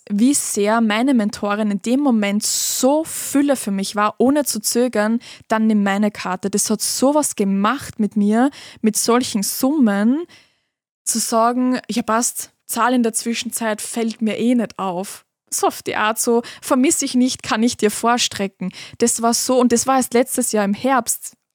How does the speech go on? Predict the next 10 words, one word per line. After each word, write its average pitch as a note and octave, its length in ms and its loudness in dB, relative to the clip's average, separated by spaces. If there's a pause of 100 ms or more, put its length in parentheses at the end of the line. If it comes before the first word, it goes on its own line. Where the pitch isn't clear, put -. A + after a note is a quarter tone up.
und G#3+ 200 -2
da G#3 120 0
hab A3+ 200 2
ich A#3 60 4
natürlich A3+ 380 0
schon G3 280 -2
ein F#3 240 -2
Vermögen G#3 420 2
aufgebaut F#3 640 -2
gehabt, A3 340 -2